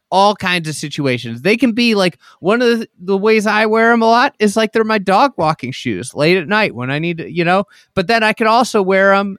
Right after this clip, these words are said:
out to, like, a somewhat nice dinner and not look like a fool, you know? Like, so these shoes are super versatile. Um, they have, they're, like, deck drivers. They got, they've got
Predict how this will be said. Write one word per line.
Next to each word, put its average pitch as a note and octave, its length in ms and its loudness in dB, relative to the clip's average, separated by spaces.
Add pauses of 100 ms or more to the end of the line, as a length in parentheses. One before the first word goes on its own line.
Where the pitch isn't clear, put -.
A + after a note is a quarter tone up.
(100)
out F#3 320 0 (200)
to, G3 120 0
like, F#3 220 0
a F3 340 0
somewhat G3 540 -2
nice F#3 280 -4
dinner F#3+ 560 -4
and D#3 140 -2
not F#3 260 0
look F#3 220 -2
like F#3+ 180 0
a F#3 60 0
fool, - 480 -6 (300)
you D3+ 100 -4
know? F3+ 300 0 (260)
Like, E3 220 -2
so G#3 160 0
these A#3 320 0
shoes B3 440 -4
are F3+ 100 -2
super C4 360 -8
versatile. G3 680 -2 (260)
Um, D3 520 -2 (140)
they F3 140 2
have, E3+ 200 0 (120)
they're, F#3 160 2
like, F3 160 0 (120)
deck G#3 280 -2
drivers. F3+ 840 0
They C3+ 140 -6
got, C#3 280 -2 (280)
they've E3+ 140 -4
got F3+ 160 0